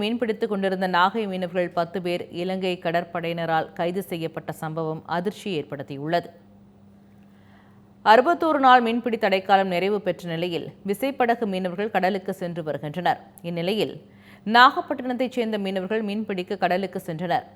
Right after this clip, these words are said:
நெடுந்தீவு அருகே மீன்பிடித்துக் கொண்டிருந்த போது, அங்கு ரோந்து சென்ற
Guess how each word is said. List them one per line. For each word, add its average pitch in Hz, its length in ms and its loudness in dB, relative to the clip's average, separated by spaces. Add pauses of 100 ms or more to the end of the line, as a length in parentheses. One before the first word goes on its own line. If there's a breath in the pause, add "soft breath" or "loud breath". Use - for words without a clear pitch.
(540 loud breath)
நெடுந்தீவு 294 580 6
அருகே 220 260 0 (100)
மீன்பிடித்துக் 208 520 -4
கொண்டிருந்த 175 340 -2
போது, 170 300 0 (220)
அங்கு 185 320 0
ரோந்து 220 340 -2
சென்ற 175 320 0